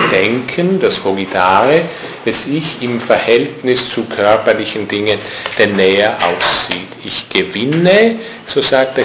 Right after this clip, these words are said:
hier, die Vorstellungen von Dauer und Zahl etwa oder auch von Substanz, und das sind natürlich sehr hochstufige Vorstellungen in Bezug auch auf die körperlichen Dinge, indem ich mich selbst betrachte.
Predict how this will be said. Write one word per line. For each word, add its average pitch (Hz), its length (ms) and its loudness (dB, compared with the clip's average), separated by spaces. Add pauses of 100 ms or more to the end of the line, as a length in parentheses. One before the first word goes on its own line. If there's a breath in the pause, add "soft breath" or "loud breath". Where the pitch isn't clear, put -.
hier, 139 120 4
die 117 140 -6
Vorstellungen 107 880 4
von 92 240 -4
Dauer 90 600 4
und - 120 0
Zahl 87 480 2
etwa 151 420 2 (440 loud breath)
oder 117 320 4
auch 95 120 2
von 95 200 -4
Substanz, 101 640 0
und 151 80 -2
das 123 140 2
sind 127 100 4
natürlich 113 320 0
sehr 90 240 2
hochstufige 101 800 0
Vorstellungen 92 640 0 (100)
in 120 320 0
Bezug 107 480 0
auch 90 220 2
auf 92 160 0
die 95 100 -6
körperlichen 92 640 -2
Dinge, 104 280 -2 (400 loud breath)
indem 127 320 6
ich 131 160 -2
mich 131 160 0
selbst - 400 2
betrachte. 160 560 2